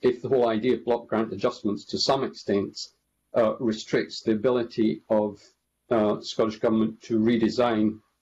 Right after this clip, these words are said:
uh, parts of its, uh, uh, tax and, and its welfare system. And, and in a sense, I think that's what icas is picking up there.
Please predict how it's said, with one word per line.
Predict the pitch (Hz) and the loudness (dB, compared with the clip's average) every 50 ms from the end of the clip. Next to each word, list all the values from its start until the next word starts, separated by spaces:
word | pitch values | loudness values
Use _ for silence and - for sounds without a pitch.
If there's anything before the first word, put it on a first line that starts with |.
| _ _ _ _ _ _ _ _ _ _ - - | _ _ _ _ _ _ _ _ _ _ -6 -2
uh, | 131 110 110 | 0 0 0
parts | - - - 117 113 117 110 - - | 0 0 0 2 2 2 0 -2 -4
of | 123 110 - | -2 0 0
its, | 107 - - - - - - - | 0 -2 -2 -8 -10 -8 -4 -4
uh, | 123 113 - - _ - - - | -4 -4 -4 -8 _ -10 -2 0
uh, | 123 113 107 104 - - 113 107 104 104 104 104 104 101 - - - - _ _ | 2 2 2 2 0 0 0 2 2 2 2 2 0 -2 -6 -18 -20 -20 _ _
tax | - - 123 113 101 92 - - - - | -2 0 0 0 0 -2 -4 -8 -6 -2
and, | - 123 113 104 - - - | 0 2 2 2 2 0 0
and | 113 113 | 0 0
its | 101 - - | 0 2 2
welfare | 131 123 120 - - 104 | 2 2 2 2 0 -2
system. | 98 - - 98 92 - 107 104 | -2 -2 -6 -6 -4 -2 0 2
And, | 110 107 110 110 | 2 2 2 2
and | 117 113 110 110 110 110 - | 2 4 4 2 0 -2 -2
in | 113 | -4
a | 113 - | -4 -2
sense, | - - 127 120 110 110 127 | 0 0 2 0 0 0 -2
I | 113 | -2
think | - 127 120 120 - | 0 0 0 2 2
that's | 117 113 - - - | 0 0 0 -2 -4
what | - 107 101 - | -2 -2 -2 0
icas | 113 113 113 110 - - 110 101 - - | 2 0 0 0 -2 -4 -4 -4 -4 -4
is | 107 107 | -6 -6
picking | - - 117 110 - 113 107 104 | -2 -4 -4 -2 0 0 0 0
up | 104 - - _ | 0 -4 -8 _
there. | - - 98 98 - | -6 -4 -4 -4 -6